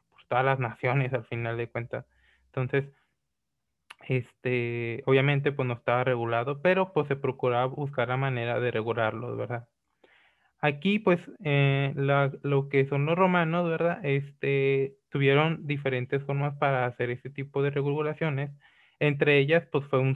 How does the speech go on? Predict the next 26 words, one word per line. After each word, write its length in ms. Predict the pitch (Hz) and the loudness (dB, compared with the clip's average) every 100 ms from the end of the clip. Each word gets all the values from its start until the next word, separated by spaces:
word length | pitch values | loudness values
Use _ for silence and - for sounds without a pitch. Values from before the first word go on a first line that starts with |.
| - | 4
sello, 360 | 139 139 151 | 4 4 2
¿verdad? 340 | 151 156 165 - | 0 -2 -4 -4
Donde, 320 | 127 123 117 | -4 -4 -6
pues, 220 | - 135 139 | -6 -8 -2
se, 360 | 117 117 139 - | -2 -2 -4 -4
se 80 | |
le 60 | 123 | -4
hacía 200 | 120 127 | -2 -2
un 300 | 131 135 131 | 0 0 0
sello, 320 | 143 131 151 | 0 0 0
lo 140 | 160 147 | -4 -6
que 80 | 127 | -8
nosotros 420 | 120 127 123 135 | -8 -8 -8 -8
conocemos, 600 | - 123 117 117 120 131 - _ _ _ _ _ _ | -8 -10 -8 -8 -6 -6 -10 _ _ _ _ _ _
eh, 380 | 143 139 139 139 | 2 4 4 2
a 60 | 135 | 2
lo 100 | 131 | 2
mejor 300 | 131 135 139 | 4 4 4
hemos 220 | 139 147 | 4 2
visto 240 | 143 143 151 | 0 -2 -4
en 100 | 143 | -2
películas, 520 | 127 120 - 156 165 | -2 -2 -2 2 2
¿verdad? 360 | 160 170 202 - _ _ | 2 -2 -4 -10 _ _
Que, 400 | 139 139 151 - - | 0 2 2 -2 -4
pues, 160 | 139 | 0
se, 320 | 139 135 - | 2 2 0